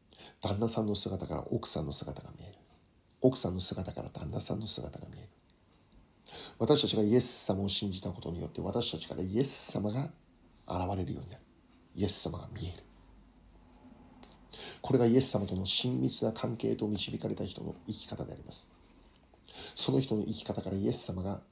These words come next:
見えているということですね。イエス様が語っているように語っている。イエス様が行っ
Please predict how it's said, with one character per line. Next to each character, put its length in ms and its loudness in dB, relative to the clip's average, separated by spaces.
見 380 2
え 60 2
て 140 -6
い 120 -2
る 100 -8
と 100 -10
い 80 -10
う 40 -16
こ 100 -20
と 60 -20
で 60 -16
す 160 -16
ね。 160 -12
イ 120 4
エ 60 10
ス 160 -2
様 180 -2
が 100 -4
語 280 -8
っ 40 -2
て 240 0
い 120 8
る 100 4
よ 120 2
う 40 0
に 100 -4
語 200 -8
っ 40 -4
て 240 -18
い 40 -12
る。 80 -18
イ 100 4
エ 40 10
ス 140 0
様 200 -4
が 220 -4
行 200 0
っ 180 0